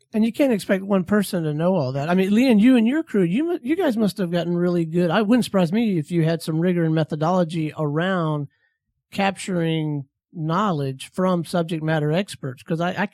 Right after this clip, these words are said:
I can't imagine how difficult it would be to sit down with a doctor or scientist or anyone who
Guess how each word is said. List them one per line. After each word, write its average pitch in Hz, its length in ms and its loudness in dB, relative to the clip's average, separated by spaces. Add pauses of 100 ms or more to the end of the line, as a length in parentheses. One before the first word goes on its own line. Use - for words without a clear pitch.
(120)
I 240 60 0
can't 381 180 -2
imagine 262 220 2
how 233 60 4
difficult 208 320 0
it - 20 2
would 170 100 0
be 175 100 0
to 156 60 0
sit 185 160 -6
down 170 180 0
with 143 80 -4
a 139 60 -8
doctor 160 420 -6
or 131 60 -6
scientist 165 540 -6
or 156 80 -2
anyone 190 300 0
who 165 220 -2